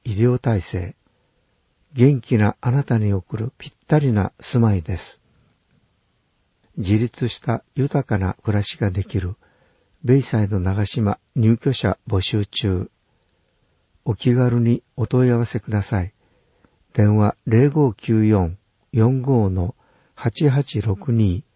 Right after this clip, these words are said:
郵便番号五一一の一一三三。桑名市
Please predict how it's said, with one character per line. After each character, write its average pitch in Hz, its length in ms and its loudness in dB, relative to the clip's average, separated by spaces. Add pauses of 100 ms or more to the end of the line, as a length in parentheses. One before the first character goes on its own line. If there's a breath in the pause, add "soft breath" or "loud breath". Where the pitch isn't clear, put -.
(800)
郵 117 220 4
便 127 220 2
番 117 240 0
号 104 340 0 (160)
五 139 340 0
一 123 300 -2
一 98 260 -4
の 95 240 -2 (220)
一 135 420 -4
一 117 380 -6
三 107 300 -2
三。 98 320 -4 (840)
桑 127 280 0
名 139 160 0
市 - 240 -6